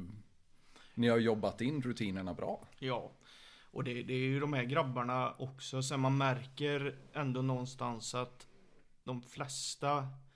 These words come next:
Speaker 2: har ju varit med mig från början någonstans, liksom, eh, nybörjare upp nu, liksom. Och man märker ju att hur mycket man,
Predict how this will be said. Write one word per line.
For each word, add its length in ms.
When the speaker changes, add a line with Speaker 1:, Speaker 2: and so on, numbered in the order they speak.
Speaker 2:
har 400
ju 240
varit 340
med 540
mig 440
från 300
början 500
någonstans, 580
liksom, 500
eh, 320
nybörjare 1000
upp 360
nu, 320
liksom. 340
Och 60
man 160
märker 400
ju 60
att 180
hur 220
mycket 400
man, 400